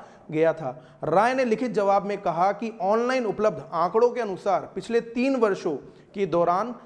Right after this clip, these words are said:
तीन सौ उन्नीस अफगानी और एक हजार पाँच सौ पचानवे पाकिस्तानी प्रवासियों को भारतीय नागरिकता प्रदान की गई है। वहीं दो हज़ार उन्नीस में चालीस अफगानी और सात सौ बारह पाकिस्तानी प्रवासियों को छह दिसंबर तक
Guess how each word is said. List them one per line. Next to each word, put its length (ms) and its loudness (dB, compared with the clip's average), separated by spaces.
तीन 280 4
सौ 160 -4
उन्नीस 600 2
अफगानी 560 0
और 460 0
एक 280 -2
हजार 220 4
पाँच 320 -2
सौ 100 -2
पचानवे 520 0
पाकिस्तानी 680 -2
प्रवासियों 640 2
को 140 4
भारतीय 560 -2
नागरिकता 500 -2
प्रदान 400 -4
की 360 -4
गई 240 -2
है। 180 -12
वहीं 320 2
दो 160 6
हज़ार 220 4
उन्नीस 400 -6
में 260 -4
चालीस 400 4
अफगानी 380 0
और 100 0
सात 320 2
सौ 100 6
बारह 280 4
पाकिस्तानी 580 -4
प्रवासियों 600 0
को 180 0
छह 320 0
दिसंबर 380 -2
तक 180 -4